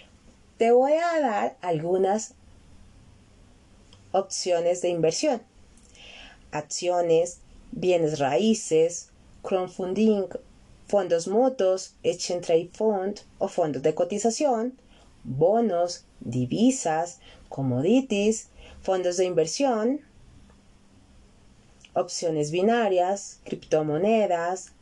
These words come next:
certificados de depósito, anualidades y marketing digital. Estas son algunas que hasta el momento, pues, siguen siendo una de las buenas opciones de inversión.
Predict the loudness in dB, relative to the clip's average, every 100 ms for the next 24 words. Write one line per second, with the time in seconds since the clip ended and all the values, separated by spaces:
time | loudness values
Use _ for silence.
0 | -10 -4 -2 -2 -4 -6 -2 -2 0 -2
1 | 2 2 2 2 2 2 -2 -4 0 0
2 | 0 _ -10 -8 -2 -2 0 2 2 2
3 | 0 -2 -12 -20 -20 -20 -20 -4 -2 0
4 | 0 -2 -4 -2 -2 -2 -8 -8 -12 -12
5 | -20 -20 -20 -8 -4 -2 0 0 2 2
6 | 2 2 2 0 -6 _ _ -20 -2 -2
7 | -2 -8 -4 -2 0 2 2 2 0 -2
8 | -8 -4 -2 0 0 2 2 4 2 2
9 | 0 0 2 2 2 2 0 0 -4 -2
10 | -2 0 -2 0 0 0 -4 -10